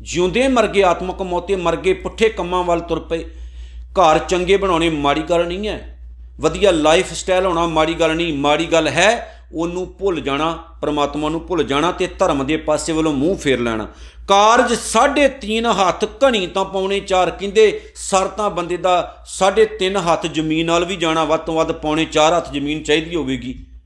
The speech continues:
ਸੌਣ ਲਈ, ਮਰਨ ਲਈ, ਇਹ ਤੋਂ ਜ਼ਿਆਦਾ ਨਹੀਂ। ਪਰ ਇੰਨਾ ਵੱਡਾ ਖਿਲਾਰਾ ਆਪਾਂ ਕਿਉਂ ਖਿਲਾਰਦੇ ਹਾਂ? ਸ਼ਾਨੋ ਸ਼ੌਕਤ ਲਈ, ਵੀ ਦੁਨੀਆ ਸਾਨੂੰ ਕਹੇ ਵੀ ਕੁਝ ਕੀਤਾ ਬੰਦੇ ਨੇ।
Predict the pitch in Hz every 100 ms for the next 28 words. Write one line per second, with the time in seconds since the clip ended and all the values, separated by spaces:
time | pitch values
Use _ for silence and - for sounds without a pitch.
0 | - - - 165 160 156 160 165 151 156
1 | 151 156 151 147 143 - - - - 170
2 | 208 190 147 147 165 147 135 - - 156
3 | 165 - 180 196 214 185 131 190 190 185
4 | 180 190 196 190 196 190 180 180 175 202
5 | 220 208 - 175 180 185 - 170 170 175
6 | 180 202 196 147 165 175 170 - 165 180
7 | 175 180 185 190 185 160 - 170 - 175
8 | 156 147 143 127